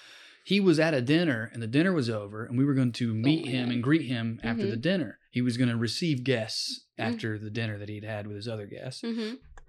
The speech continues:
Speaker 1: Dude had to pee.
Speaker 2: He had to pee?
Speaker 1: Nelson Mandela had to go to the bathroom.
Speaker 2: <laughs>
Speaker 1: So he's supposed to be waiting for us in this room, and we're supposed to be getting instructions on how to formally introduce ourselves and the thing and the cameras and all that.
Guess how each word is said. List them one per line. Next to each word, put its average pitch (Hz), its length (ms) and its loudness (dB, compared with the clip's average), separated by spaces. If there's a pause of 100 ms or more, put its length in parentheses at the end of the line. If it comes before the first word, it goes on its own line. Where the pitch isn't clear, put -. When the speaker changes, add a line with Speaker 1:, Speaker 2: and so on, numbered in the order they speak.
(400)
Speaker 1:
Dude 175 120 8
had 170 120 4
to 156 40 2
pee. 208 340 4 (440)
Speaker 2:
He 262 80 -2
had 240 180 -4
to 233 60 -4
pee? 226 300 -6
Speaker 1:
Nelson 143 300 4
Mandela 170 160 8
had 170 100 8
to 170 80 2
go 180 100 10
to 175 60 6
the 185 80 4
bathroom. - 400 8
Speaker 2:
<laughs> 427 140 10 (500)
Speaker 1:
So - 160 4
he's 170 200 6
supposed 214 240 6
to 202 60 -2
be 190 80 8
waiting 196 260 8
for 175 160 4
us 165 160 4
in 160 80 4
this 143 180 4
room, 175 240 8
and 143 100 10
we're 165 80 8
supposed 165 180 8
to 165 60 2
be 165 80 6
getting 147 180 8
instructions 170 640 4
on 147 80 6
how 147 100 6
to 135 100 8 (120)
formally 156 460 8
introduce 143 460 6
ourselves 147 580 4
and 131 120 2
the 127 60 2
thing 151 380 4
and 127 80 2
the 120 40 -2
cameras 160 460 2
and 143 80 4
all 147 160 6
that. 196 300 4